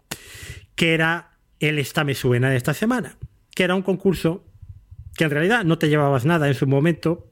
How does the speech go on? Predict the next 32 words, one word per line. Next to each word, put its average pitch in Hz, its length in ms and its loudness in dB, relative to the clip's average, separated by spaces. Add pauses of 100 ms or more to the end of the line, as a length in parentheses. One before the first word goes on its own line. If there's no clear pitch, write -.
salvo 131 360 0
la 127 120 2
honrilla 123 400 2
de 123 80 0
acer-, 127 400 -2
de 151 120 0
acertar, 147 600 -2 (840)
en 180 140 2
el 180 120 0
cual 170 280 0
tanto 156 240 0
C 151 100 -4
J 165 280 0
como 160 240 2
Jorge - 340 0
como 139 220 2
Don 156 140 4
Carlos 143 440 -2
ponían 147 500 2
un 151 120 2
corte 135 420 0
de 131 80 2
una 151 140 2
serie 123 460 -2 (1400)
y 151 120 2
había 127 220 -4
que 143 100 -4
adivinar 135 520 0 (1000)
a 143 120 -4
qué 147 100 -12
serie 110 300 -10
pertenecía. 180 720 0